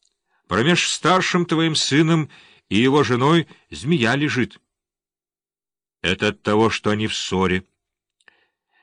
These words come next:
Глянул я ночью и на другого сына, а на его жене кошка сидит, на мужа рот разинула.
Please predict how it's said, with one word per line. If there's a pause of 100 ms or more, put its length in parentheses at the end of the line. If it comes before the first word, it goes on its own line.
(280)
Глянул
я
ночью
и
на
другого
сына, (1080)
а
на
его
жене (100)
кошка
сидит, (360)
на
мужа
рот
разинула.